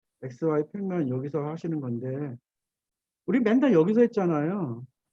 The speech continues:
여기서 했으니까 뭐 다른 데서 한번 해볼까요? 여기서 하면 어떻게 되는 거죠? 여기서 해볼게요.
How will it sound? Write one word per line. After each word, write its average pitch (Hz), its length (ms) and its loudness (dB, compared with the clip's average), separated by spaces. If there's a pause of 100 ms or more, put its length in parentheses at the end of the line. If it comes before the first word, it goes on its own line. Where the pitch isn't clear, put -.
(220)
여기서 214 320 2
했으니까 233 540 -2
뭐 190 160 -2
다른 269 320 0
데서 269 220 -4
한번 220 240 0
해볼까요? 208 540 -4 (640)
여기서 262 360 4
하면 262 180 4
어떻게 175 340 2
되는 135 240 2
거죠? 117 300 -8 (480)
여기서 147 380 2
해볼게요. 127 420 -4